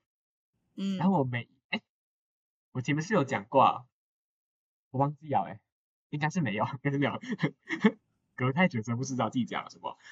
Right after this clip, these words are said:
Speaker 2: 反正就是呢，
Speaker 1: 嗯。
Speaker 2: 我真的太喜欢飞哥与小佛了。然后现在 YouTube 有一个频道，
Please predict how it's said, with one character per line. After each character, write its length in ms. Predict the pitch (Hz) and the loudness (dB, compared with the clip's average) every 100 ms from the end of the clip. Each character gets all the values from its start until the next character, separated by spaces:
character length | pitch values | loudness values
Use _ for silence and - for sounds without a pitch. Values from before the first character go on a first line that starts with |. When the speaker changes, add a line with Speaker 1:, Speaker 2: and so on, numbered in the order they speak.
| - | -6
Speaker 2:
反 120 | - 135 | 2 4
正 60 | |
就 100 | 170 | 4
是 160 | - 185 | 2 4
呢， 260 | 135 123 - | 4 2 -2
Speaker 1:
嗯。 340 | 208 214 190 226 | -6 -6 -8 -10
Speaker 2:
我 100 | 113 | -8
真 100 | 131 | -4
的 60 | 131 | -2
太 200 | - 180 | 2 2
喜 140 | - | 2
欢 140 | 113 120 | -2 -2
飞 220 | 123 117 | -2 0
哥 160 | 123 | 2
与 120 | 107 104 | 0 0
小 240 | 101 71 | -2 -2
佛 260 | - 73 85 | -6 -8 -6
了。 180 | - - | -6 -2
然 120 | 110 | 0
后 60 | 123 | 2
现 100 | 160 | 4
在 140 | 160 | 6
YouTube 400 | 160 - - 143 | 6 4 4 2
有 100 | 98 | 2
一 40 | |
个 100 | 113 | -2
频 180 | - 107 - | -4 -8 -2
道， 260 | 104 92 | 0 0